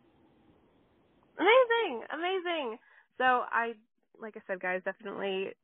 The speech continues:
check out Raylan's page, and I am really excited to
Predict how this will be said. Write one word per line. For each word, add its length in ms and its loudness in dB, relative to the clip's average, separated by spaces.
check 220 -2
out 400 2
Raylan's 400 -6
page, 380 0
and 240 4
I 220 4
am 160 -2
really 240 -4
excited 320 -4
to 80 -10